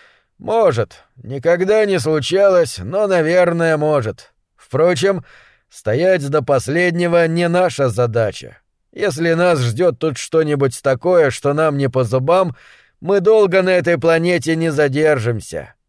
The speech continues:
Риск не наша специальность». Корабль покоился на вершине холма, посреди маленькой поляны, буйно заросшей травой и кое-где экзотическими цветами. Рядом лениво текла река,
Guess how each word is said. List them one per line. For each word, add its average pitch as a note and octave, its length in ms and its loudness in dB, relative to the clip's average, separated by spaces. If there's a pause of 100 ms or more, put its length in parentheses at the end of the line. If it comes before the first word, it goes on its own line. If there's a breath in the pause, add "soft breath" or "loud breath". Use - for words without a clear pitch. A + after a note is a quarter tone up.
(120)
Риск D#3+ 680 -2
не E3 200 -2
наша D#3+ 380 0
специальность». A#2 1000 -2 (720)
Корабль E3 480 0
покоился D#3 600 -2
на D#3 80 -4
вершине C#3 500 -4
холма, C3 480 -2 (360 soft breath)
посреди D3+ 440 -2
маленькой F3+ 560 0
поляны, E3+ 520 2
буйно D#3+ 420 -2
заросшей C3+ 540 0
травой C3 440 -2
и A#2+ 180 -2
кое-где C#3 600 -4 (260 soft breath)
экзотическими C3+ 920 -4
цветами. G#2 640 -6 (400)
Рядом F3+ 460 0
лениво E3+ 480 -2
текла D3+ 360 0
река, B2+ 440 0